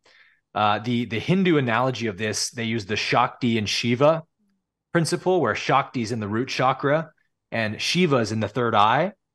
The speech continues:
And they're like long lost lovers that have been separated through the incarnation. And so Shakti wants to return to her lover,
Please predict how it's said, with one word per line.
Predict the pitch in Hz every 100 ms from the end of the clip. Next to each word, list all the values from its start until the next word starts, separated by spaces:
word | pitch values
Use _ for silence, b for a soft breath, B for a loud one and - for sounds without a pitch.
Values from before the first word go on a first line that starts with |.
| _ -
And | 113 107 104 101 127
they're | 120 131 131
like | 123 117
long | 123 160 165
lost | 139 131 131 -
lovers | 117 120 139 110 98
that | 113
have | 110
been | 110
separated | 101 - 165 165 120 101 95 90
through | 127 127
the | 117
incarnation. | 107 104 107 120 185 - 95 95 - _ _ -
And | 123
so | 123
Shakti | - 160 175 - 135
wants | 120 143 -
to | 135
return | 113 - 180 185 117 101
to | 127
her | 107
lover, | 107 202 151 98 -